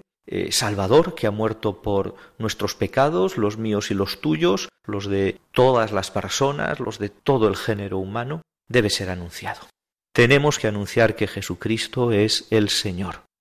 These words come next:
con la humildad del que lo ha recibido todo y nada ha conseguido por sus propios méritos o sus fuerzas, con esa humildad y con la libertad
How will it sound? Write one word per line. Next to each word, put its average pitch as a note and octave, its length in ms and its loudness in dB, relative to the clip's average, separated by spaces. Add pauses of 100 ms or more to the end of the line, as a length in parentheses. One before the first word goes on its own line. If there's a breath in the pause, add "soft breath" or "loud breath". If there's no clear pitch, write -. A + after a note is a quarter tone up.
(160)
con A2 880 2 (160)
la A#2+ 200 6
humildad A2+ 460 4 (540)
del A2 340 0
que G2+ 540 4
lo G#2+ 140 4
ha A2+ 60 6
recibido G2+ 560 0
todo E3 340 0 (220)
y G2+ 120 -8
nada G2+ 260 0
ha F#2+ 80 -2
conseguido G2 640 2
por G2 120 0
sus - 200 -10
propios F#2 420 -2
méritos D3+ 600 2
o A2 60 -2
sus G2 200 -4
fuerzas, - 680 0 (220)
con G2 160 -4
esa G#2 180 0
humildad G#2 480 -2 (220)
y C#3 100 -2
con C#3+ 180 4
la C#3 100 8
libertad D#3+ 540 4